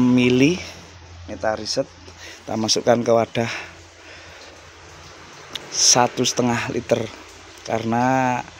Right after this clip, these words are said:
empat mililiter dosisnya larutan metarisepnya itu per liter ya. Jadi karena ini satu setengah liter, jadi empat kali satu setengah,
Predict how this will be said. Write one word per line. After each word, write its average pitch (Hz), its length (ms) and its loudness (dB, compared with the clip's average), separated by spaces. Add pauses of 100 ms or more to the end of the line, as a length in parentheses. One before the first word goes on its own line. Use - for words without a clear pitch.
(720)
empat 123 400 0
mililiter 139 480 2 (1800)
dosisnya 120 560 -4
larutan 120 600 -4 (760)
metarisepnya 117 720 -4 (1600)
itu 127 240 0
per 139 160 4
liter 120 320 2
ya. 110 160 -2 (640)
Jadi 117 160 -4
karena 120 320 2
ini 120 80 0
satu 120 320 0
setengah 127 240 -2
liter, 131 320 -2
jadi 120 400 -6 (1120)
empat 127 400 0
kali 123 240 4
satu 123 240 -2
setengah, 123 360 -2